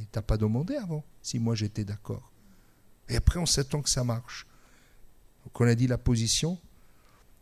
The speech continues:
Vous savez qu'il est question pour nous aussi de tenir compte, puisqu'il est question de nous revêtir de toutes les armes de Dieu,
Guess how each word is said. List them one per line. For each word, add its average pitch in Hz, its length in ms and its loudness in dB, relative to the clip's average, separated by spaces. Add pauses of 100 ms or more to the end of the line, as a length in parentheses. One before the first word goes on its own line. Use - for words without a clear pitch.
Vous 120 60 -4
savez 139 340 6
qu'il 127 200 0
est 120 80 4
question 131 380 0
pour 123 280 -2
nous 139 220 4
aussi 139 340 2
de 117 120 2
tenir 127 340 2
compte, 160 400 -2 (280)
puisqu'il 117 380 0
est 110 60 4
question 127 380 0
de 123 100 4
nous 113 140 6
revêtir 113 500 2
de 104 100 4
toutes - 360 -4
les 113 200 2
armes 113 240 2
de 101 100 2
Dieu, 127 260 2